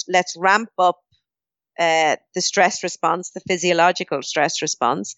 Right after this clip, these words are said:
Um, or if there's actually no, um, threat here, send a message to say, you know what,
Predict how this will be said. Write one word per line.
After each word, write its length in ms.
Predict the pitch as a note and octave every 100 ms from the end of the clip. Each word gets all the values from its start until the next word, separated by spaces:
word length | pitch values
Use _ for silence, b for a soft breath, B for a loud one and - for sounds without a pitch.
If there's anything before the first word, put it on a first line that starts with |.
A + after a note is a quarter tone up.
| B B B B -
Um, 240 | F3+ F3+ -
or 140 | G3+
if 220 | G3+ A#3 -
there's 160 | A3+
actually 480 | G#3+ G#3 - F#3+ F#3
no, 600 | F#3 F#3 G3+ G#3 F#3 E3+ - _ _
um, 400 | D#3 D3+ D3 C#3+ - -
threat 240 | F#3+ E3
here, 460 | - - E3+ D#3 E3 - B B
send 360 | - - G#3 A3
a 60 |
message 500 | F#3+ F3+ G3+ E3 -
to 80 | -
say, 360 | E3 E3+ E3 D3
you 140 | E3+
know 160 | E3+ F#3
what, 260 | F#3+ F#3